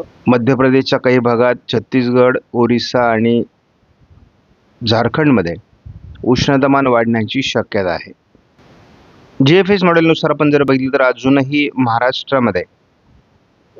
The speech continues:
विरळ ढगाळ परिस्थिती आहे. गुजरातवरील वातावरण काही प्रमाणात अजूनही आहे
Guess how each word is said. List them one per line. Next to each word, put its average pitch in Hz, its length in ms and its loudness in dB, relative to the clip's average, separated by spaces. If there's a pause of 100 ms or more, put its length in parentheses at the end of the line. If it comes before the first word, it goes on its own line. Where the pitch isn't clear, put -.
(340)
विरळ 135 320 2
ढगाळ 123 280 0
परिस्थिती 120 460 -2
आहे. 117 220 -2 (640)
गुजरातवरील 131 600 2
वातावरण 123 520 2 (240)
काही 123 220 -2
प्रमाणात 127 460 0 (400)
अजूनही 143 520 2 (160)
आहे 113 360 0